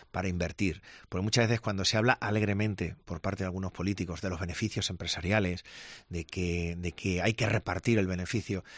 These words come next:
que tengan en cuenta que el ochenta y seis por ciento de nuestra gente es pyme y autónomo y que esos beneficios,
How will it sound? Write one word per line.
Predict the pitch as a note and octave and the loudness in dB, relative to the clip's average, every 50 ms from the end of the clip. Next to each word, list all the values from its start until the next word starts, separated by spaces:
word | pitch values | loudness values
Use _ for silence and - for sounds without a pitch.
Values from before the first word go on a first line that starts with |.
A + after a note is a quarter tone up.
| - - - - - _ | -18 -18 -18 -20 -18 _
que | - - | -6 0
tengan | - B2+ A#2+ B2+ B2 | 2 4 4 4 2
en | A#2 | 2
cuenta | - A#2+ G#2+ A2 C3+ A2+ | 2 0 0 0 0 0
que | A#2+ | 0
el | G2+ | 0
ochenta | F#2+ - G#2+ F2+ - G2 | 0 -2 -2 -2 -2 -2
y | F2 | -2
seis | G2+ G#2+ | -2 -2
por | - - G2 | -2 -2 -4
ciento | G#2 G#2 A2 G#2+ | -4 -4 -4 -4
de | |
nuestra | F#2+ - - F#2+ | -6 -4 -6 -4
gente | - A2+ G#2 - F#2+ | -4 -4 -2 -2 -4
es | - | -2
pyme | - A#2 G#2+ G#2 G#2+ G2+ | -2 -2 -2 0 0 0
y | |
autónomo | G2 G2 - - A#2 G#2+ G#2+ G#2+ A#2 B2 - - - - - - - _ | 0 -2 -2 -2 -2 -2 -2 -2 -4 -6 -8 -14 -18 -18 -18 -18 -10 _
y | B2+ A2+ | -4 -2
que | - B2 | 0 2
esos | G#2+ C3 A#2+ | 2 2 2
beneficios, | C3 B2 A#2 - C3 A2+ - C3 B2 A2+ - | 2 2 2 2 2 2 4 2 2 2 0